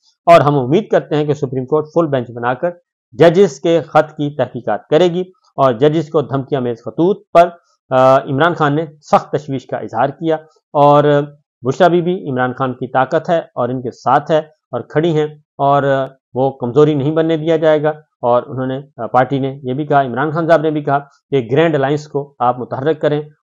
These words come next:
और उनकी हतमी मंजूरी भी दी गई। तीन जमातों के अलावा उन्होंने कहा, "जी, सब जमातें, सब जमातों के साथ बातचीत होगी।" अब रात जो है, जो हुआ, वो हुआ जी रावलपिंडी लियाकत बाग, और इमरान खान साहब की, के लिए दुआया तकरीब अनाउंस की गई,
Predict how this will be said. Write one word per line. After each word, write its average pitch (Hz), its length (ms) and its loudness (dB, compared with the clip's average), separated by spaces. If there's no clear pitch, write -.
और 127 120 -4
उनकी 131 200 -6
हतमी 127 240 -6
मंजूरी 120 320 -2
भी 165 140 -2
दी 151 140 -2
गई। 151 120 0
तीन 202 480 -2
जमातों 165 400 0
के 156 60 -2
अलावा 139 260 0
उन्होंने 127 240 -6
कहा, 127 120 -6
"जी, 147 280 -10
सब 151 220 -4
जमातें, 123 400 -4
सब 180 220 -2
जमातों 123 320 -4
के 113 60 -10
साथ 120 160 -6
बातचीत 104 460 -12
होगी।" 107 280 -6
अब 175 280 2
रात 185 320 4
जो 165 60 0
है, 151 300 -2
जो 131 140 4
हुआ, 131 340 4
वो 170 100 0
हुआ 165 160 4
जी 170 120 0
रावलपिंडी 156 520 0
लियाकत 131 400 -2
बाग, 110 180 -4
और 139 260 2
इमरान 139 320 0
खान 135 220 -6
साहब 135 260 0
की, 147 640 -8
के 139 80 -2
लिए 139 200 0
दुआया 123 320 -2
तकरीब 160 420 -4
अनाउंस 143 280 -4
की 185 160 -4
गई, 196 180 0